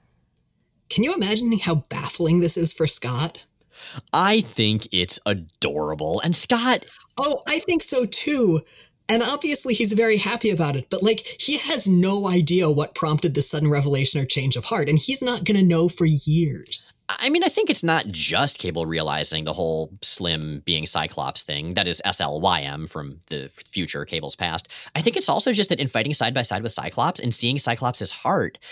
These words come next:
Speaker 2: in not just wanting to murder villains and wanting to rehabilitate everyone, he's like, "Oh, you know, you actually are a really moral, ethical, kind-hearted person, and I was so convinced you didn't give a shit about anyone, least of all me."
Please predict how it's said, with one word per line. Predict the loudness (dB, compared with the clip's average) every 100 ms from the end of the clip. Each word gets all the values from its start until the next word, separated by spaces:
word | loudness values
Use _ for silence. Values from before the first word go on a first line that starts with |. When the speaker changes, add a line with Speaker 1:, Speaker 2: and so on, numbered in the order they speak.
| -20 -8
Speaker 2:
in | 0 2 2 2 0 -2 _
not | 0 0
just | 0 0
wanting | 0 0 0 -2
to | 0 2 2 2
murder | 2 0
villains | 0 0 0
and | 0
wanting | -2 -2
to | -4
rehabilitate | -6 -6 -6 -4 -2 -2 -2
everyone, | -2 0 0 0
he's | 0
like, | -2 0
"Oh, | 0
you | 2
know, | 0 0 -2 -6 -16 _ _ _ _ _
you | -4 0
actually | 0 0 0 0 -2 -4 _
are | -6 -2 0 0 0
a |
really | -2 -2 -2
moral, | -4 -4 -2 0 0 0 -2 -4
ethical, | -6 -6 -8 -8
kind-hearted | -8 -6 -6 -4 -4 -4
person, | -2 -2 -2 -2
and | -2
I | -2
was | -2 0
so | -2
convinced | -2 -4 -4 -6
you | -6
didn't | -6 -6
give | -6
a | -4
shit | -2 -2
about | -2 -4 -4
anyone, | -4 -2 -4 -4 -6 -8 -12 _
least | -8 -4 -4
of | -4
all | -4 -2 -2
me." | -4 -6 -8 -8 -14